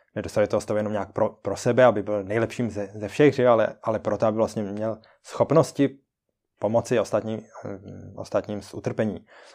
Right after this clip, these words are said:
Takže z toho důvodu vlastně těch forem je velké množství a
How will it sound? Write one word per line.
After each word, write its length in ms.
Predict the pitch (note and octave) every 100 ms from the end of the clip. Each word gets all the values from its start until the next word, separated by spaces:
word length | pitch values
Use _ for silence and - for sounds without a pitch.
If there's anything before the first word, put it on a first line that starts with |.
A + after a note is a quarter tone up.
| - _ _
Takže 400 | G2+ G2+ G#2 G2
z 100 | -
toho 160 | - G#2+
důvodu 300 | G2+ G#2 G2+
vlastně 240 | F#2+ -
těch 200 | G#2 G2 - _ _ _
forem 360 | - G2 G#2+ A2
je 80 |
velké 380 | G#2+ G#2 F#2+ B2+
množství 420 | B2 F#2 -
a 60 | C3+